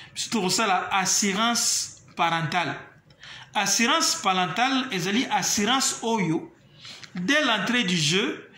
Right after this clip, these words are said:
et que bana ko enregistrer juste kaka basi ya zemi. Pour ne pas commencer nulle part. Parce que ko enregistrer basi ya zemi,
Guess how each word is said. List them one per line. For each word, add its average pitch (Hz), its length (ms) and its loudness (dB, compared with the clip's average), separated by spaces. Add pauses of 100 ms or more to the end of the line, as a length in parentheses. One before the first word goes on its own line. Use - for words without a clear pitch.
(280)
et 202 140 -2
que 226 120 -4
bana 190 280 0
ko 185 200 0
enregistrer 180 640 0
juste 202 380 2
kaka 220 260 2
basi 202 340 0
ya 170 80 0
zemi. 147 380 -2 (920)
Pour 196 140 0
ne 185 100 4
pas 190 200 0
commencer 185 640 0
nulle 180 320 4
part. 147 420 -2 (560)
Parce 156 220 -2
que 202 380 0
ko 196 100 -2
enregistrer 175 480 0
basi 214 260 0
ya 190 60 0
zemi, 202 480 2